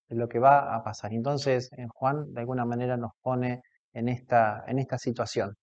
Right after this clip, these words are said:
es decir, en este contexto en el cual, eh, va a pasar, eh, la, la, la vida de Jesús. Y si uno, eh,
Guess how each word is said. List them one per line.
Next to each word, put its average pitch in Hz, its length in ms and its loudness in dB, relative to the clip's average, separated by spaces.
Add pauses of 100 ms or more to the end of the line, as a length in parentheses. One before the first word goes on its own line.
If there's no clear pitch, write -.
(160)
es 117 100 -14
decir, 117 140 -8
en 131 80 -4
este 139 200 -2
contexto 160 920 0 (360)
en 123 120 -6
el 120 160 -2
cual, 135 400 6
eh, 123 180 -6
va 117 160 2
a 123 80 0
pasar, 123 460 4
eh, 113 220 -2
la, 107 240 -2
la, 107 180 -6
la 117 180 2
vida 117 200 6
de 104 160 0
Jesús. - 560 -12 (960)
Y 170 100 6
si - 160 8
uno, 214 420 8
eh, 143 260 -4